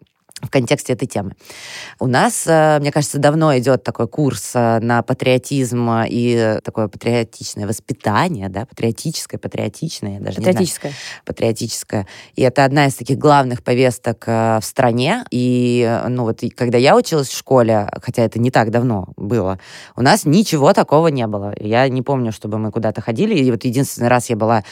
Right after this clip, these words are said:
Speaker 1: э, в мавзолее Ленина, если считается как-то связанной с этой <laughs> тематикой. Я была очень удивлена ш-, тому, что, ну, он просто лежит и не очень хорошо выглядит, к сожалению.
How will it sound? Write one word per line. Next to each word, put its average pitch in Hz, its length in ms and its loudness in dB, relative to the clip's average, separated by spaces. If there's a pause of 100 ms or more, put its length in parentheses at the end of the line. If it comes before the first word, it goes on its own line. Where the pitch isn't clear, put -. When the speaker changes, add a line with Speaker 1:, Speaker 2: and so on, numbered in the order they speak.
(280)
Speaker 1:
э, 117 280 4
в 110 60 2
мавзолее 120 420 4
Ленина, 165 360 2
если 120 320 0
считается 113 840 0 (320)
как-то 120 240 -2
связанной 117 440 0
с - 100 -2
этой - 180 2
<laughs> - 0 -
тематикой. 151 580 4 (380)
Я 131 180 6
была 123 180 6
очень 123 260 0
удивлена 117 180 -2
ш-, 123 320 0
тому, 117 200 -2
что, - 180 -6
ну, 110 120 -2
он 104 140 -4
просто - 300 -4
лежит 117 340 -2 (380)
и 123 80 0
не 120 100 2
очень 117 240 -2
хорошо 113 280 -4
выглядит, 143 440 -2 (140)
к - 60 -18
сожалению. 107 500 -4